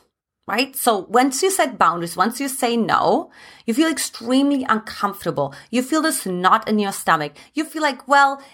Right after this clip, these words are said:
you know, this person doesn't have it as well as me, or maybe they're not as educated, or maybe they're not as, you know, loved as I was," or whatever the case may be, right? They didn't mean it that way.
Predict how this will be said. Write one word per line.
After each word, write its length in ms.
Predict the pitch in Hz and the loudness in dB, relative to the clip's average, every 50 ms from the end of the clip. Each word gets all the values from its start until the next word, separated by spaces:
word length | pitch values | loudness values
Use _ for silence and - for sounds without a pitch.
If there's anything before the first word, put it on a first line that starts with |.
| _ | _
you 100 | - 247 | -4 -2
know, 140 | 277 294 294 | 0 0 0
this 160 | 269 294 302 | -2 -4 -6
person 380 | - - - 330 311 - - 277 | -8 -6 -4 -4 -4 -4 -2 -2
doesn't 340 | 262 262 240 254 220 - - | -2 0 -2 -2 -6 -2 2
have 180 | 247 247 277 277 | 2 4 4 2
it 40 | 285 | 0
as 200 | 247 202 - - | -2 -4 -4 -2
well 180 | 185 190 170 156 | 0 0 0 0
as 160 | 139 - - | 0 -4 -8
me, 180 | 185 175 175 | -8 -6 -2
or 140 | - 202 208 - - - - - | 0 0 -2 -2 -6 -16 -10 -6
maybe 180 | 285 302 330 | -4 -2 -2
they're 180 | 330 330 320 302 | 0 0 -2 -2
not 60 | - | -4
as 160 | - 269 - - - | -6 -8 -8 -6 -4
educated, 680 | 247 254 233 247 254 254 - - 220 202 180 180 165 - | -4 -2 -2 -2 -6 -6 -6 -6 -6 -4 -4 -4 0 2
or 180 | 190 190 185 185 - - - - - | 2 2 2 0 -4 -16 -20 -10 -4
maybe 280 | 226 254 277 294 320 | -2 0 0 0 0
they're 120 | 277 311 285 | 0 0 0
not 220 | 285 269 269 269 | 0 0 0 0
as, 320 | - 247 247 233 - - - - | 2 0 0 0 -4 -10 -6 -4
you 120 | 233 254 | 0 2
know, 240 | 240 226 220 220 - - | 4 4 4 2 0 -2
loved 440 | 214 202 226 240 254 254 - - | -2 2 4 6 6 4 4 0
as 140 | - 196 - - | -6 -6 -4 0
I 180 | - 185 185 185 | 2 2 2 2
was," 320 | 175 160 147 110 170 - | 2 2 2 2 2 0
or 320 | - - 196 196 196 190 190 - - - - - | -2 0 4 4 4 4 2 -2 -8 -20 -6 0
whatever 300 | 226 262 262 - 262 285 | 0 2 2 0 -2 -2
the 100 | 294 302 | -4 -6
case 380 | 262 - - 247 233 233 - | -6 -6 -6 -6 -6 -4 -4
may 160 | 233 208 196 | -4 -4 -4
be, 160 | 202 180 170 165 | -4 -4 -4 -2
right? 180 | 202 220 262 | -2 0 0
They 120 | 262 359 381 | 2 0 2
didn't 360 | 359 359 381 294 302 320 294 | 4 2 2 4 4 4 4
mean 180 | 277 285 285 | 4 4 4
it 140 | 285 240 262 | 2 2 2
that 220 | - 175 151 151 147 | 2 2 2 2 0
way. 240 | 147 123 73 - | 0 0 0 -2